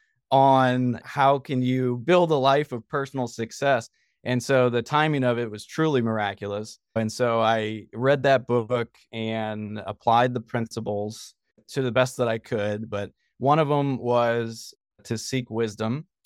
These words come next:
And so I just started consuming personal development books, the just, like, fifteen to twenty a year, audio <laughs> versions, hardcovers, paperbacks,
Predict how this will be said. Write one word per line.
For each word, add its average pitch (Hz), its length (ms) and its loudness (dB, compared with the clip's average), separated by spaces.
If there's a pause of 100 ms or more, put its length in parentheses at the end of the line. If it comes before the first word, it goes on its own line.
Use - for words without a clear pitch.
(160)
And 113 320 -4
so 113 720 -2
I 110 240 2
just 117 280 -8
started 113 460 -4
consuming 113 800 -6
personal 113 420 -6
development 104 500 -4
books, - 380 -16 (160)
the 104 340 -2 (260)
just, - 320 -10
like, 107 220 -2 (180)
fifteen 135 360 0
to 120 80 0
twenty 127 340 0
a 107 40 0
year, 127 580 2 (340)
audio 127 400 4
<laughs> 120 120 0
versions, 131 520 -2
hardcovers, 127 800 0
paperbacks, 123 840 -2